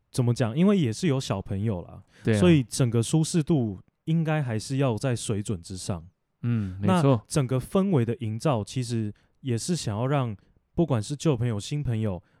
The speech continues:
Speaker 1: 每一次来都会觉得，哇，还是都是这么的漂亮。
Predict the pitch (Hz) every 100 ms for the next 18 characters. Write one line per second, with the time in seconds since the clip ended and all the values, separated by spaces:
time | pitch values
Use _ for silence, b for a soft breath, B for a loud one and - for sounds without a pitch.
0 | - 123 117 131 - 147 113 139 147 117
1 | 104 98 - b b b 151 110 - -
2 | 123 - 151 _ _ _ - 143 143 -
3 | 131 101 95 135 95 92 87